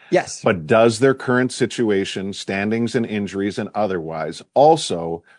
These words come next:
Speaker 2: cause them to look at their core and potentially make a move there either now or later, based on this season so far not living up to expectations? And again,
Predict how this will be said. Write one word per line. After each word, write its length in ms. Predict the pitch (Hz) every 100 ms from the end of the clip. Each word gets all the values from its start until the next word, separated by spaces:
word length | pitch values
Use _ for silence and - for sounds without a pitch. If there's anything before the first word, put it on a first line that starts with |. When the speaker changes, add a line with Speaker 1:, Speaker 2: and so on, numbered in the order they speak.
| _ -
Speaker 2:
cause 400 | 98 92 107 107
them 200 | 120 123
to 100 | 127
look 400 | 101 98 95 _ -
at 220 | 87 92
their 200 | 90 90
core 680 | - 180 175 92 92 156 _ _ _ _ _ _ _ _ _ _ _ _ _ _
and 680 | 139 151 139 98 107 151 - _ _ _ _ _
potentially 720 | 117 - 117 113 117 113 117 -
make 360 | 95 98 104 _
a 80 | 113
move 460 | 113 95 92 95 90 -
there 560 | 85 135 101 92 95 98
either 320 | 92 87 95
now 560 | 90 87 87 87 90 - _ _ -
or 200 | 95 95
later, 520 | 98 98 78 67 - _ _ -
based 380 | 82 110 107 107
on 300 | 92 90 92
this 280 | 90 101 -
season 480 | - 101 95 98 113
so 300 | - 120 147
far 580 | - 208 190 85 - - _ _ _ -
not 360 | 101 104 -
living 340 | 110 104 101 95
up 240 | 92 _
to 180 | 113 95
expectations? 840 | 95 - 98 - 110 85 78 - 143
And 100 | 165
again, 500 | 156 233 156 123